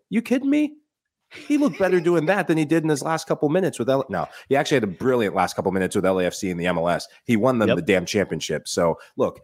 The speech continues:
Speaker 1: you've done it. You won everything. You played in a World Cup to end your career. Go play golf, man. Enjoy. I hope, I, I hope he wins the whole, he won't win it, but I hope he does well.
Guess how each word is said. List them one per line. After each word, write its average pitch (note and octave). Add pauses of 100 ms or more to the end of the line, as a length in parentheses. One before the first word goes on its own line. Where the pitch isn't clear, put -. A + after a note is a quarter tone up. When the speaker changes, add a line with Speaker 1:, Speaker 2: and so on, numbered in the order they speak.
(140)
Speaker 1:
you've G#2+
done C#3
it. F#3
You G2+
won A#2+
everything. D3
You G#2+
played D3+
in D#3
a C#3
World C3+
Cup C#3
to B2+
end A#2
your A#2+
career. C3 (240)
Go C#3
play D#3
golf, G2
man. E2 (220)
Enjoy. B2+ (200)
I G#2
hope, C#3
I, C3
I G2+
hope B2
he A2
wins G2
the F2+
whole, F2+
he G#2+
won't A#2+
win G#2
it, C2+
but G2
I G2+
hope A#2+
he A#2
does G2+
well. A2+